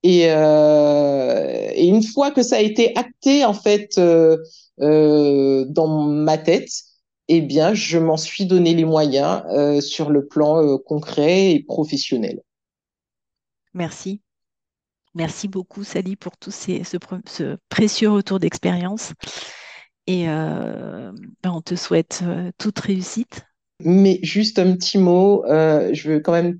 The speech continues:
Speaker 1: te remercier. Euh, je l'ai déjà fait, euh, en off, mais véritablement, euh, de te remercier pour cet accompagnement, pour cette humanité, pour cette absence de complaisance. Et c'est ce que je recherchais, ce qui a été extrêmement précieux.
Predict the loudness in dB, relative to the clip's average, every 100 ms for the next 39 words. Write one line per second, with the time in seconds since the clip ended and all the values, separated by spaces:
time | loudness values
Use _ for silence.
0 | -12 -2 -2 0 0 -2 -4 -2 -2 -4
1 | _ -2 2 2 2 0 0 0 0 0
2 | 0 -2 0 2 4 2 0 -4 -2 -2
3 | -2 -14 -20 -20 -20 _ -2 0 2 2
4 | 2 -2 0 0 0 2 2 2 2 2
5 | 4 4 4 4 2 0 -2 -4 -2 0
6 | 0 -2 0 0 -2 -2 -2 0 -2 -2
7 | 0 0 0 -2 -2 -2 -4 -6 -4 -2
8 | -2 -2 -6 -2 0 0 -4 -2 -2 -2
9 | -6 -10 -6 -2 -2 -2 -4 -4 -2 -4
10 | -4 -6 -4 -4 -4 -6 -8 -10 _ _
11 | _ -10 -2 -2 0 0 2 2 0 -2
12 | -4 0 2 2 -2 0 0 0 -4 -4
13 | -6 -4 -2 -4 -4 -6 -6 -4 -4 -4